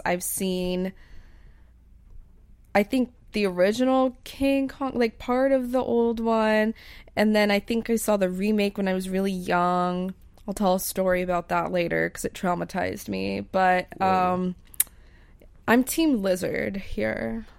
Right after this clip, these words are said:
Speaker 2: I'm Team Monkey. I'm on Kong's side. So we're gonna fight it out ourselves also on the podcast and see,
Speaker 1: Yeah.
Speaker 2: see who wins here. So, yeah, should we just get right in, get right into it?
Speaker 1: Let's
Speaker 2: Get it started?
Speaker 1: go.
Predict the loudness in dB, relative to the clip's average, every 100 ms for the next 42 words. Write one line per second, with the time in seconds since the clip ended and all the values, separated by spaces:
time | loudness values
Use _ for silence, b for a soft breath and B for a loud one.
0 | -4 0 0 0 0 2 0 -2 -4 -4
1 | -4 -4 -4 -6 -4 -4 -4 -6 -2 -2
2 | -2 -6 -12 b b -12 -6 -4 -2 -2
3 | 0 0 2 0 0 -2 -6 -4 -2 -2
4 | -4 -6 -8 -8 -8 -8 -10 -10 -8 -8
5 | -8 -10 -10 -14 -12 -8 -6 -6 -6 -6
6 | -4 -4 -4 -4 -4 -6 -6 -6 -6 -6
7 | -10 -16 -20 -20 b b b b b b
8 | b b b -10 -4 -4 -6 -16 -20 -20
9 | -20 -20 -10 -8 -6 -8 -10 -12 -10 -8
10 | -8 -8 -8 -10 -12 -12 -8 -8 -6 -8
11 | -8 -8 -4 -2 -2 -4 -2 0 2 4
12 | 2 2 -2 -4 -4 -6